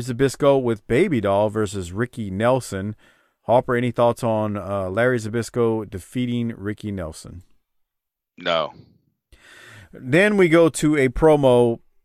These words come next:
Speaker 1: Um, Larry is out there with Baby Doll, and, uh, uh, Larry says during this promo, I, I don't wanna play it, but remember, Barry is, is now,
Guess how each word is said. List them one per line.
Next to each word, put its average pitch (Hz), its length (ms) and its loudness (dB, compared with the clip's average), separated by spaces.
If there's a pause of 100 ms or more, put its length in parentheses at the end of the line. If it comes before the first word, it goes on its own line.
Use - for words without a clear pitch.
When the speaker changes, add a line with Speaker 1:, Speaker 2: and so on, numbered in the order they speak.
(160)
Speaker 1:
Um, 113 680 0
Larry 131 540 2
is 113 240 -6
out 120 220 0
there 117 180 0
with 107 280 -6 (140)
Baby 120 360 -2
Doll, 85 540 -6 (100)
and, 104 320 -10
uh, 95 280 -8 (720)
uh, 98 140 -10
Larry 156 420 4
says 135 460 2
during 131 200 0
this 110 120 -6
promo, 110 480 -2
I, 110 340 -2
I 110 40 -2
don't 107 180 -6
wanna 95 120 -10
play 117 320 -2
it, 92 140 -8
but 101 200 -2 (220)
remember, 139 480 0 (420)
Barry 180 680 2
is, 120 360 -2
is 117 280 -6
now, 127 480 0